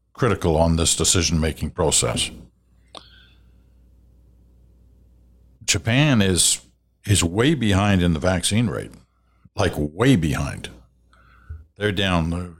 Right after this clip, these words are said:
you know, their, their vaccine rate is less than, it's in single digits. You know, there's all the complaints by some corners about Canada's vaccine rollout and the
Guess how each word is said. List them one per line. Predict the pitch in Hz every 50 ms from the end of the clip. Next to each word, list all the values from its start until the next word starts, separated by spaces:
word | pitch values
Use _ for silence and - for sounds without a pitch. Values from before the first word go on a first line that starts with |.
| - -
you | 104
know, | 98 87 85 78
their, | 71 95 95 90 90
their | 85 80 92 101 104
vaccine | 98 104 104 101 98 - - 107 98 92
rate | 90 90 92 92
is | 80 82 80 85
less | 90 104 113 110 - -
than, | - 87 80 76 71 - -
it's | - 101 95 - 107
in | 95 92
single | - - 139 151 127 107
digits. | 87 73 95 87 69 - - 50 - - - - - - _ _ _ _ _ _ _ _ _ _ _ _ _ - - _ _ _ _ -
You | - 101
know, | 90 78
there's | 67 87 85 -
all | 101 101 101 85
the | - - - - - - _ _ - - - - - - - - - - - - - - - - _ _ _
complaints | - - 98 - 101 98 104 101 95 -
by | - - 92 87 85 82 78 71
some | 67 - - - 113 107 101
corners | 87 - 104 95 87 85 92 101 104 107 - - - - - _ _ _ _ _ _ _ - -
about | 98 90 92 82 -
Canada's | - 101 95 104 110 113 123 123 123 - - - - - _ _ _ _ _ _ _ _ _ _ _ _ _ -
vaccine | - 107 110 107 104 - - 107 107 107 101 104 101
rollout | 98 101 107 110 107 104 113 123 123 98
and | 87 82 78
the | 80 78